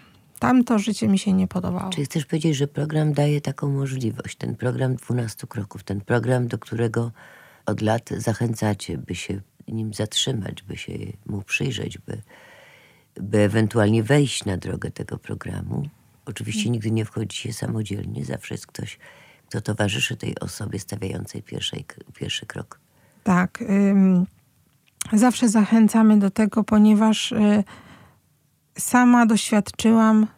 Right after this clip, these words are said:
Speaker 1: zmian w moim życiu dzięki, y, wprowadzeniu programu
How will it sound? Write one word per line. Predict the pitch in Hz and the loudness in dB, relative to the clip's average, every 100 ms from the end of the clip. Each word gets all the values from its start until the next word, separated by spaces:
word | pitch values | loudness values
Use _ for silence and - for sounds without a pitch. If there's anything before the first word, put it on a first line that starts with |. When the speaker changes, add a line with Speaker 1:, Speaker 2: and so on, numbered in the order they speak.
| - | -2
Speaker 1:
zmian | 233 247 262 233 | 6 8 8 6
w | |
moim | 233 220 214 | 8 8 8
życiu | 208 220 - 214 | 6 4 4 2
dzięki, | 214 208 202 - 202 202 202 202 202 202 196 220 240 220 | 6 6 4 2 2 4 4 2 4 2 2 0 -2 -6
y, | 190 | -8
wprowadzeniu | - 226 220 208 196 269 269 262 | 0 4 6 6 4 6 6 4
programu | - 208 233 226 214 | 2 2 4 6 4